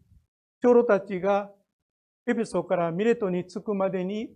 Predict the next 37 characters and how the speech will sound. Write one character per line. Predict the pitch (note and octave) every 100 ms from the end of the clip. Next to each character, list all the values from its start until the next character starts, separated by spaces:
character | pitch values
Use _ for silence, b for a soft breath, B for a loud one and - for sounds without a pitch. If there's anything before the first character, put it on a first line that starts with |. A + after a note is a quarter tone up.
| -
ミ | G#3
レ | G#3
ト | G3+
ス | -
に | E3+
着 | - F#3+
く |
ま | G3 F#3
で | F#3
に | F#3
お | F#3+
そ | C#4+
ら | C#4+
く | C#4 A#3 - - -
三 | G3+ A#3+
日 | E4 D#4
間 | F4 F#4
ぐ | G4
ら | A#3
い | D#3+
は | E3 E3+ - _ -
か | F#3+
か | F#3+
っ | F#3+
た | F#3+
ん | E3+
じ | D#3+
ゃ |
な | D#3+
い | D3+ -
か | B3+
と | C4 E3 - - - _ -
い | F#3+
う | G3+
ふ | G3 G3 E3+
う |
に、 | F3+ A#3+